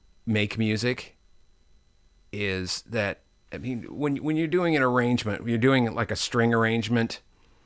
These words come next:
you know basically what it's gonna sound like, but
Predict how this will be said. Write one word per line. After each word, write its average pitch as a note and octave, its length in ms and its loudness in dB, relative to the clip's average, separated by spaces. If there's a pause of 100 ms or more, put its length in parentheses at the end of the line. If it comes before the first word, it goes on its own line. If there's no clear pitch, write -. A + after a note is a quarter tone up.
(400)
you D3+ 220 2
know D#3+ 1200 10
basically C3+ 480 2
what C3 160 4
it's B2 100 -2
gonna C3+ 180 2
sound C3+ 420 4
like, D3 400 2 (800)
but B2 280 4